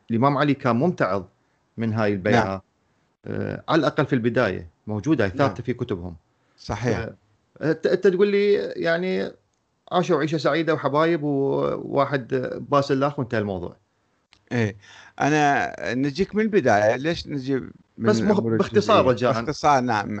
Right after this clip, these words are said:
Speaker 2: إن شاء الله. آه، أنت من تقرأ القرآن الكريم من أوله إلى آخره تجد فيه يتحدث عن العقيدة وعن الإيمان بالله واليوم الآخر وعن النبوة والأنبياء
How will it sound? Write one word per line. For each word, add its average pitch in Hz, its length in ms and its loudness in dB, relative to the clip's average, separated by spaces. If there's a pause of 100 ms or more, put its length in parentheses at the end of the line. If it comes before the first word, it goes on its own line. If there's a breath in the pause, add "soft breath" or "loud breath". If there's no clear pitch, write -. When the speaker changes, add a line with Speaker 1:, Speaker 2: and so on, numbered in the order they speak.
(120)
Speaker 2:
إن 110 60 -6
شاء 87 260 -8
الله. 92 180 -10 (600 loud breath)
آه، 120 640 4 (240)
أنت 139 200 -4
من 143 200 0
تقرأ 180 260 0
القرآن 139 400 0
الكريم 117 440 0
من 107 140 0
أوله 123 380 4
إلى 107 100 2
آخره 98 640 -4
تجد 151 380 -2
فيه 147 500 0 (100)
يتحدث 131 460 -4
عن 117 180 -2
العقيدة 110 800 2
وعن 101 340 -2 (800 soft breath)
الإيمان 120 380 4
بالله 117 340 4
واليوم 107 320 0
الآخر 95 680 -6
وعن 90 280 -6
النبوة 98 500 -4
والأنبياء 95 600 0